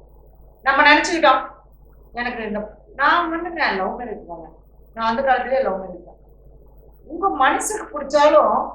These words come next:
உங்களுடைய ஜாதகத்துல அவங்கதான் வாழ்க்கை துணை, இவங்க ஜாதகத்துல அவங்கதான் புருஷன், இவங்கதான் பொண்டாட்டி அப்படின்னு இருந்தாதான் உங்களுக்கு முதல்ல மனசுக்கு பிடிக்கும். நான் தான் சொன்னேன் மூணாம் பாவம். அப்ப மனசு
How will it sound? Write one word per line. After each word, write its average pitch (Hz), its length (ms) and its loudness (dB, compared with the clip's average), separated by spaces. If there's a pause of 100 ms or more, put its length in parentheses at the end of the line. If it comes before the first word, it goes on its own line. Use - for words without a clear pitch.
(560)
உங்களுடைய 349 560 0 (220)
ஜாதகத்துல 262 680 4 (640)
அவங்கதான் 220 560 2
வாழ்க்கை 220 380 0
துணை, 190 200 -8 (600)
இவங்க 339 220 -6 (120)
ஜாதகத்துல 311 460 4 (220)
அவங்கதான் 226 500 -2
புருஷன், 220 440 -8
இவங்கதான் 226 480 -4
பொண்டாட்டி 208 360 -4 (1080)
அப்படின்னு 285 420 8 (120)
இருந்தாதான் 254 680 4 (400)
உங்களுக்கு 311 320 0
முதல்ல 277 220 2 (100)
மனசுக்கு - 340 -6
பிடிக்கும். 214 320 -16 (180)
நான் 240 180 -4
தான் 285 120 0
சொன்னேன் 226 240 -4
மூணாம் 240 300 0
பாவம். 180 300 0 (460)
அப்ப 294 180 2 (120)
மனசு 277 320 0